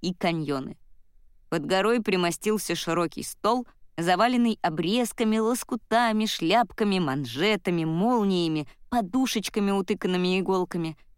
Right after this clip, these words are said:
банками с пуговицами и прочей портновской мишурой.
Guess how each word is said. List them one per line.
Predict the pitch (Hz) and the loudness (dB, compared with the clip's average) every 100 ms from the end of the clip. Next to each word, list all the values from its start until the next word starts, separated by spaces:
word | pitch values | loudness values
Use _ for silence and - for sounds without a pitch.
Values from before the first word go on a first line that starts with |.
| _ | _
банками | 185 233 226 226 | 2 2 2 0
с | 233 | -2
пуговицами | - - 240 220 190 - 165 165 - - | -4 -2 0 0 0 -2 -2 -4 -6 -6
и | 185 | -4
прочей | - 170 240 - | -2 -2 -2 -4
портновской | 226 147 - 160 165 - 151 | -4 -4 -4 -4 -4 -4 -6
мишурой. | 143 - 147 139 | -6 -6 -6 -6